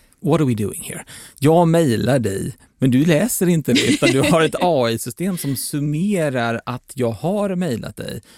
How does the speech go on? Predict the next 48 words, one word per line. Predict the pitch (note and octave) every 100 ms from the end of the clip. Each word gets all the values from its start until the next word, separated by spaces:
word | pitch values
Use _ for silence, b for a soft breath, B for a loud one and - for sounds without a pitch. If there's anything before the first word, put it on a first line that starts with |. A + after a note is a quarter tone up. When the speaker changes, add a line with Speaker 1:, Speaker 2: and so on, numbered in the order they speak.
| B
Speaker 1:
och | B C#3
berättar | A#2 B2+ F3 - D3
för | C#3+ C3+
dig | A2+ A2 G#2+ b b b
att | B2+ G#2+
du | B2
ska | - A#2+
gå | A2+ G#2+ A2
på | - A2
ett | -
möte | C3 A#2+ G#2+ _ E3+
med | D3 A#2+ A2
mig | G#2+ G2+
senare, | - C#3 A#2 G#2+ A2+ C#3+
och | B2+
då | B2
berättar | B2+ B2+ G#2 D3+ D3 C3
A | A2
I-systemet | G#2+ G#2+ A2
för | A2+
dig | G#2+ -
vad, | - B2 A#2+
det, | - C3+
vi | C#3
har | C#3
liksom | C#3 B2+
infört | D#3 C#3 G#2+ A2+
en | A2+ A#2
mellanhand | D3 B2+ A2 A2 A2+ E3+ E3 A#2
här. | G#2+ G#2 A#2+ B B B B
Speaker 2:
Ja, | C#4
frågan | D4 D#4+ D4 D4+
är | D4+
ju | D4
hur | C#4
mycket | C#4 - B3+
det |
här, | B3 A#3 A3 G#3 G3+ F#3+ F3+
eh, | F#3 - - -
om | - A3+
jag | G#3
bara | G#3
pratar | F#3+ G3+ F#3
utifrån | F#3 F#3 E3+ F3
m-, | F3 F3 - C#4+ - - - F3+
mig | F#3
själv, | - D#4+ F3+ C#3 -
så | - F3+